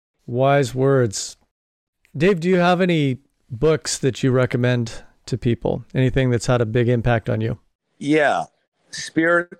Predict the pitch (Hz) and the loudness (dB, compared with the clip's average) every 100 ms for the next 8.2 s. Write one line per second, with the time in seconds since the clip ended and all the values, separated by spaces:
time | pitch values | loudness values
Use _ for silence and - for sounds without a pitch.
0 | - 135 123 120 131 135 - 92 82 - | -4 -2 0 0 -2 -4 -4 -4 -6 -14
1 | - _ _ _ _ _ 127 123 110 107 | -20 _ _ _ _ _ -4 0 0 -2
2 | 107 117 127 - 120 110 - 87 - _ | -2 0 0 0 -2 -2 -4 -10 -12 _
3 | 123 110 104 110 113 123 123 131 123 113 | -10 -8 -6 -2 0 0 -2 -4 -4 -6
4 | 90 _ 110 107 92 98 85 - - _ | -10 _ -8 -6 -6 -6 -6 -10 -20 _
5 | _ - 139 - 127 135 - _ - 120 | _ -8 -6 -2 -2 -2 -6 _ -4 0
6 | 117 110 104 101 _ _ _ _ _ _ | 0 -2 -8 -14 _ _ _ _ _ _
7 | 160 156 175 180 160 123 - - 160 160 | -2 0 0 0 0 -4 -8 -10 -6 -2
8 | 107 80 | -4 -4